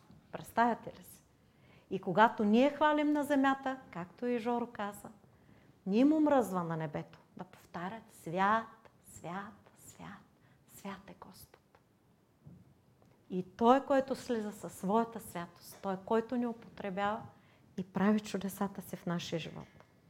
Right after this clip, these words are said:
Без значение коя е трудността, Бог е верен и днес. Той може да изведе,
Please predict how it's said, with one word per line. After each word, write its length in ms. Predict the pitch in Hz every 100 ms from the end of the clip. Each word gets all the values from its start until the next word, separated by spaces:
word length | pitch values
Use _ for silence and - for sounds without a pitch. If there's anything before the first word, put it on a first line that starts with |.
| _ _ _ _ _ _ 151
Без 220 | 202 233
значение 560 | 269 277 269 247 226 -
коя 120 | 190
е 120 | 190
трудността, 580 | - 185 190 185 - 175 - - - - - -
Бог 300 | 156 233 240
е 60 | 247
верен 360 | 214 214 196
и 60 | 175
днес. 500 | 165 156 - - - - _ _ _ _ _ _
Той 140 | - 214
може 300 | 233 269 220
да 80 | 202
изведе, 640 | 190 160 175 160 254 339